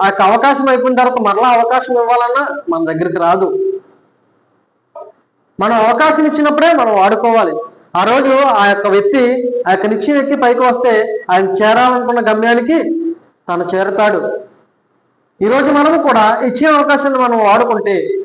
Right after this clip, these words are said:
సద్వినియోగం చేసుకుంటే మనం ఎలాగుంటాం? మనం దేవుని యొక్క మార్గంలో నడుచుకునే వారుగా ఉంటాం.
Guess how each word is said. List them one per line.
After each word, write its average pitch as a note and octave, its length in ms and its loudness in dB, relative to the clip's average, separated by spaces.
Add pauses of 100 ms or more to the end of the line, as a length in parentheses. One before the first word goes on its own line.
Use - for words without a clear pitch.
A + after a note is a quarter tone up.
(120)
సద్వినియోగం B3+ 600 0
చేసుకుంటే G#3+ 540 -2 (120)
మనం F#3+ 160 -2
ఎలాగుంటాం? A3 640 -2 (1500)
మనం G3 420 -2
దేవుని G3+ 240 2
యొక్క G#3 140 -4
మార్గంలో G3 720 -2 (100)
నడుచుకునే D#3+ 420 -2
వారుగా E3+ 300 -4
ఉంటాం. D#3+ 360 -6